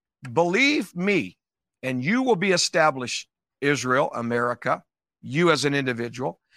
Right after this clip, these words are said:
Believe his prophets, come on, and you will prosper." In other words, you will see the expected end.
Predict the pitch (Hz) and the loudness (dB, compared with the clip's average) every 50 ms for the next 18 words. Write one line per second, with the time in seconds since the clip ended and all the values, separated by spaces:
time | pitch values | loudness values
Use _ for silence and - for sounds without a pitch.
0 | - - - 151 190 220 262 262 214 226 208 - - - - 208 254 - - - | -20 -6 0 2 2 4 4 4 4 4 2 0 -2 2 4 6 6 6 4 2
1 | 190 185 - - - - 226 - 254 202 165 160 185 - _ _ _ _ _ _ | -2 -4 -4 -4 -2 -2 0 2 4 4 4 2 2 -2 _ _ _ _ _ _
2 | _ _ _ _ - 165 165 170 226 262 262 240 233 - 226 233 269 - - - | _ _ _ _ 0 2 2 4 4 4 4 4 2 4 4 4 4 4 2 0
3 | - - - - - _ 160 175 226 254 240 220 214 202 185 135 139 156 196 269 | -2 -6 -8 -10 -8 _ 2 2 4 4 6 4 4 4 2 2 0 0 2 2
4 | 294 285 247 220 - - - - 285 285 269 226 185 156 139 147 170 170 165 - | 4 4 2 2 2 2 0 0 0 0 0 0 0 -2 0 2 2 2 2 2
5 | - - - 220 220 214 - - 202 190 214 240 - - - - | 0 -2 0 0 0 0 0 -2 -2 0 0 0 -2 -4 -8 -12